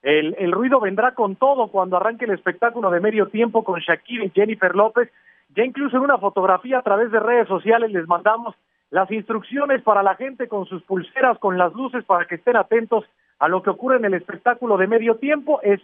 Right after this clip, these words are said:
es un espectáculo bien coordinado. De hecho, las personas no pueden moverse de su lugar y les dieron la instrucción de que se quedaran en su asiento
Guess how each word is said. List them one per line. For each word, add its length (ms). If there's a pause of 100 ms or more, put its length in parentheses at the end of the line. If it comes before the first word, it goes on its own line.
es 200
un 120
espectáculo 640
bien 260
coordinado. 680 (340)
De 80
hecho, 180
las 160
personas 400
no 140
pueden 400
moverse 420
de 120
su 100
lugar 400 (300)
y 120
les 160
dieron 320
la 100
instrucción 680
de 160
que 200
se 160
quedaran 440
en 120
su 160
asiento 480